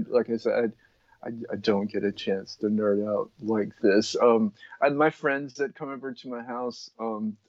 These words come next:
I have friends that, that are nerds, and they, it, well, I don't mean that derisive, well, you know. And, uh, friends that aren't Star Wars collectors that come over and they look at, <laughs> and they look at all these Leias and they just like,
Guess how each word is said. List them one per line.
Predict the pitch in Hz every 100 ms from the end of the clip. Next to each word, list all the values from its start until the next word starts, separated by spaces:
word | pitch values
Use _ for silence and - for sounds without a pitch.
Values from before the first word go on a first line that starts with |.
| -
I |
have | 113 135 120
friends | - 101 113
that, | 104 101 - -
that | 117 -
are | 104 107
nerds, | 107 104 101 -
and | 101
they, | 104 95 - - _ _ _ _ 127
it, | 104 -
well, | 98 - _ _ _ _ -
I | - -
don't | 92 -
mean | 87
that | 76
derisive, | 90 92 -
well, | 104 90
you | 90 -
know. | - _ _ - -
And, | 123
uh, | 117 110 110 _
friends | - 190 170
that | 156 -
aren't | 123 -
Star | - 123 123
Wars | 120 117
collectors | - 104 104 110 107
that | 104 95
come | - 107
over | 107 104 104
and | 87 101
they | 104 101 101
look | 120 123
at, | 113 95 -
<laughs> | _
and | - 117
they | - 494 415 466
look | 254 302
at | 262
all | 202 180 -
these | 165 151
Leias | 147 127 139 131 117
and | 120
they | 113
just | 107 113 -
like, | 113 98